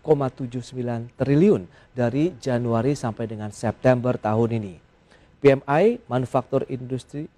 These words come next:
masuk di Indonesia per Oktober tercatat lima puluh tujuh koma dua. Kemudian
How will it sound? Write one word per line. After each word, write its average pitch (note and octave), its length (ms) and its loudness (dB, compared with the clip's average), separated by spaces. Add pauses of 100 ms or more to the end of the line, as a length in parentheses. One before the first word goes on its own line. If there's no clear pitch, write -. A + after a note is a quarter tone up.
(320)
masuk C3 400 0 (100)
di C3 320 -2
Indonesia B2+ 460 2 (880)
per D3 160 4
Oktober E3+ 400 -2 (400)
tercatat F#3+ 500 0
lima E3 300 -2
puluh D#3+ 320 -2
tujuh D3+ 340 -6
koma B2 460 -2
dua. C3 400 -2 (880)
Kemudian B2+ 580 0